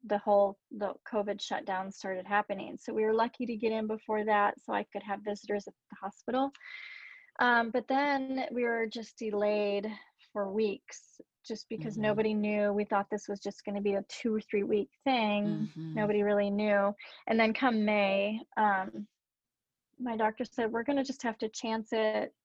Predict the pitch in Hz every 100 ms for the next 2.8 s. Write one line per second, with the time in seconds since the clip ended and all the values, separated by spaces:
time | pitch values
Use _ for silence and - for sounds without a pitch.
0 | _ - 220 208 196 208 - _ _ _
1 | _ _ _ _ _ _ - 226 220 214
2 | - 202 202 208 208 - 208